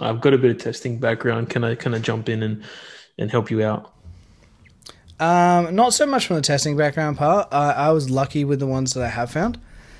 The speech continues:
Speaker 2: Um, I do get a lot of people being like, "Hey, is there any way that I can play this yet? Like,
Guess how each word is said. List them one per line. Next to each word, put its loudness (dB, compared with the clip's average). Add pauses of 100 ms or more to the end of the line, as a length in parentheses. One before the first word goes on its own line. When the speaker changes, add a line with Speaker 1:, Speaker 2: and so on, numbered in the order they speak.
(420)
Speaker 2:
Um, -2
I 2
do 4
get 4
a 4
lot 6
of 4
people 0
being 0
like, -2
"Hey, 2
is 2
there 0
any 2
way 4
that 6
I 2
can -8
play 0
this 2
yet? 2
Like, -2